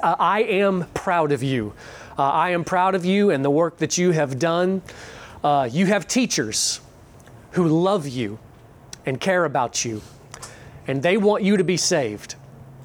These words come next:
Uh, I'm one of your pastors. I love you and care about you and want you to be saved.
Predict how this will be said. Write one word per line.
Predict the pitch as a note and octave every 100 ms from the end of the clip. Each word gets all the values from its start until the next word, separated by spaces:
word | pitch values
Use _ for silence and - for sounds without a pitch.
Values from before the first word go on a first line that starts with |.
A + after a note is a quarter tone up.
| - - - - C#3
Uh, | C#3 C3+ -
I'm | E3 G#3 G#3+
one | A3 A3+
of |
your | A3+
pastors. | - A3+ A3 - B2 G#2+ - - - - - - - -
I | F3 A3
love | G3+ G#3 A3+ F#3
you | G#3+ A3+
and | A3+
care | G3+ A#3
about | G#3+ C#3+ A#2+ -
you | A#2 G#2 - - - - - - - -
and | D3 C#3 C#3+
want | F3+ A#3
you | G#3+ G#3+
to | F3+
be | G3+
saved. | - G#3 C#3+ A2 -